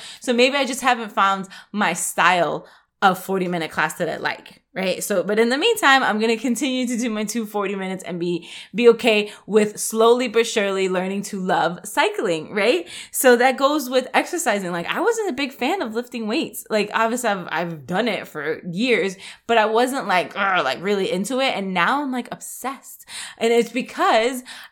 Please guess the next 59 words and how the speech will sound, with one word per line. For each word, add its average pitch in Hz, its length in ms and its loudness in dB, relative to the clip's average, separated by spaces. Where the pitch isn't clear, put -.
I 233 140 2
have, 240 340 -4
I 233 140 4
had 220 240 2
all 247 100 2
these 214 300 -4
injuries 196 580 -2
and 196 400 0
it, 214 380 0
it 202 120 0
hurt. 214 400 0
Like, 180 200 -2
it 202 120 -2
literally, 208 240 2
like, 190 100 -2
I 170 80 -4
had 160 180 -6
knee 247 220 0
issues. 247 400 -2
I 175 80 -4
had 165 220 -6
a 143 100 -10
rib 240 220 2
that 247 160 2
would 247 100 -2
pop 240 240 2
out. 233 160 4
I 170 100 0
had 151 360 -8
lower 196 180 -2
back 247 300 4
issues. 240 320 -8
And 185 120 -8
I 185 60 -4
was 185 140 -6
just 180 120 -14
like, 156 220 -10
"Oh 214 80 -6
my 185 160 -4
gosh." 180 240 2
And, 208 240 2
but 208 260 -2
b-, 180 200 -6
the 202 120 0
more 240 300 2
and 214 320 0
the 214 80 -6
more 220 240 0
I, 208 340 -4
I 180 480 -4
did 311 200 -2
it, 247 180 2
the 220 120 0
more 233 240 2
those 269 200 -2
injuries 240 460 -2
<laughs> 247 60 0
went 233 120 0
away. 214 520 0